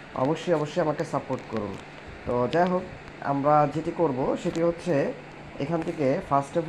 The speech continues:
all কিছু কাজ রয়েছে, সেটি আপনাকে, আহ, করে ফেলতে হবে। সেটি কি আমি বলছি, সেটি হচ্ছে সর্বপ্রথম হচ্ছে আপনাকে Facebook-টা আপডেট করতে হবে ফুললি। যদি আপডেট করা থাকে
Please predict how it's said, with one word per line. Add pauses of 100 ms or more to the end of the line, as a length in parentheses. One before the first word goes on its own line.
all (220)
কিছু (100)
কাজ (120)
রয়েছে, (100)
সেটি
আপনাকে,
আহ, (120)
করে
ফেলতে
হবে। (440)
সেটি
কি (100)
আমি (100)
বলছি, (1900)
সেটি
হচ্ছে (640)
সর্বপ্রথম
হচ্ছে (240)
আপনাকে (220)
Facebook-টা (220)
আপডেট
করতে
হবে (120)
ফুললি। (500)
যদি
আপডেট
করা
থাকে